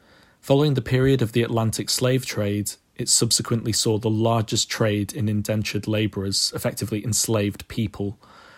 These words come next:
from the Indian subcontinent. The work also relates to the film Magnesium Bird two thousand four, showing in the Dark Studio.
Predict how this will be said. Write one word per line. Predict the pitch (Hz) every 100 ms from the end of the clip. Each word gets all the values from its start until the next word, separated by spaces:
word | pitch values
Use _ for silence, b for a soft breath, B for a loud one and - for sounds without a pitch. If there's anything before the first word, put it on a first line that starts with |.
| B
from | - 104
the | 110
Indian | 107 104 104
subcontinent. | 98 104 - 104 101 101 98 - - _ _ _ _ _ _ b b b b b b -
The | 123
work | 127 131 -
also | 131 127 123
relates | 113 113 123 -
to | 110
the |
film | 104 120 110
Magnesium | 110 101 120 110 104 110
Bird | 104 117 107 104
two | -
thousand | 98 110 101 107
four, | - 117 104
showing | 101 - 104 104
in | 101
the | 104
Dark | 117 113 -
Studio. | - 104 101 107 131